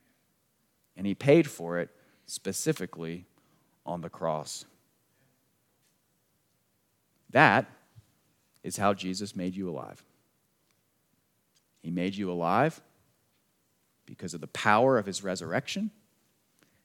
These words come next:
He made you alive by canceling the debt of his sin,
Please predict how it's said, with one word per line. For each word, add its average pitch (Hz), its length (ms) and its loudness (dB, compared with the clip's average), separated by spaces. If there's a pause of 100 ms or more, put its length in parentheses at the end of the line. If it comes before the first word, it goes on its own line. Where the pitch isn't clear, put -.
(140)
He 76 100 -14
made 85 260 -4
you 104 140 -2
alive 92 520 0 (280)
by - 160 0
canceling 95 840 -6 (360)
the 76 80 -8
debt 82 380 0 (120)
of - 120 -16
his 80 140 -12
sin, 62 360 -10